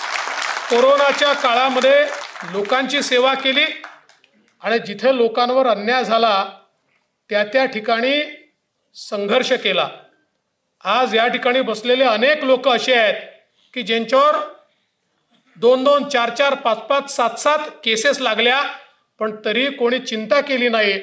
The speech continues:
कोणी जुमानलं नाही. जोपर्यंत जनतेला न्याय मिळत नाही तोपर्यंत आम्ही रस्त्यावर संघर्ष करणारच या निर्धाराने अडीच वर्ष आपण संघर्ष करत होतो. आणि तुमच्या सगळ्यांच्या आशीर्वादाने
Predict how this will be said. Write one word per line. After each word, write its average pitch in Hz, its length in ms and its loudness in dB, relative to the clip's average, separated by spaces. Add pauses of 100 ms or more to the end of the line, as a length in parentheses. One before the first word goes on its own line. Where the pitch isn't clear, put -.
(340)
कोणी 226 240 0
जुमानलं 254 540 0
नाही. 202 440 0 (520)
जोपर्यंत 269 720 2 (220)
जनतेला 240 540 0
न्याय 226 300 0
मिळत 220 380 -4
नाही 208 260 0 (400)
तोपर्यंत 240 540 2
आम्ही 226 300 0
रस्त्यावर 220 540 -2
संघर्ष 208 520 -6
करणारच 214 760 -2 (320)
या 214 140 0
निर्धाराने 214 680 0 (520)
अडीच 285 300 0
वर्ष 262 280 0
आपण 240 300 0
संघर्ष 214 440 -6
करत 208 340 -6
होतो. 180 500 -10 (640)
आणि 190 160 -4
तुमच्या 214 440 -4
सगळ्यांच्या 220 520 -2
आशीर्वादाने 196 640 0